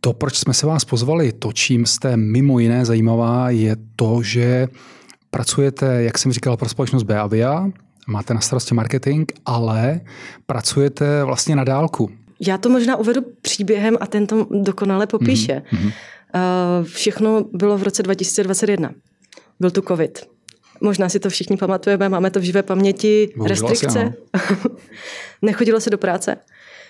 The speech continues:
Speaker 2: A když jste chtěli jít do práce, tak jste musel podstoupit antigenní testy. Když jste chtěl vycestovat mezi regiony, musel jste,
Speaker 1: Hmm.
Speaker 2: eh, mít povolenku na vycestování, třeba za rodinou nebo za prací.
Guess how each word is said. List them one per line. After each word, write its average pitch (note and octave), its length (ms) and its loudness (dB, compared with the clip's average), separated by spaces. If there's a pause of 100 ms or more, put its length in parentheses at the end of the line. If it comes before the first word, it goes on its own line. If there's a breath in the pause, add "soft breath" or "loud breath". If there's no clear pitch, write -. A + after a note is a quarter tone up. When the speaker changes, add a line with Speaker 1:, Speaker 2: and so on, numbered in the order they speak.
(140 loud breath)
Speaker 2:
A F#3 380 0
když F#3 140 -2
jste A3 120 0
chtěli G#3+ 200 0
jít A3 40 2
do F#3+ 100 2
práce, G3 380 -2
tak G#3 160 -4
jste - 120 -4
musel F#3+ 440 2
podstoupit F#3 460 -6
antigenní A#3 500 2
testy. A#3 280 0
Když G3 120 0
jste G3 120 -4
chtěl G3+ 220 -2
vycestovat F#3 400 -2
mezi F#3 200 0
regiony, F3+ 400 2
musel F3+ 300 2
jste, F3+ 580 0
Speaker 1:
Hmm. F3+ 60 0 (100)
Speaker 2:
eh, E3+ 40 2
mít E3 240 0
povolenku G#3+ 460 2
na A#3 100 2
vycestování, G3+ 600 0
třeba E3 260 -4
za E3+ 120 -2
rodinou F3+ 340 0
nebo D3 340 -2
za D#3+ 100 -2
prací. B3 440 0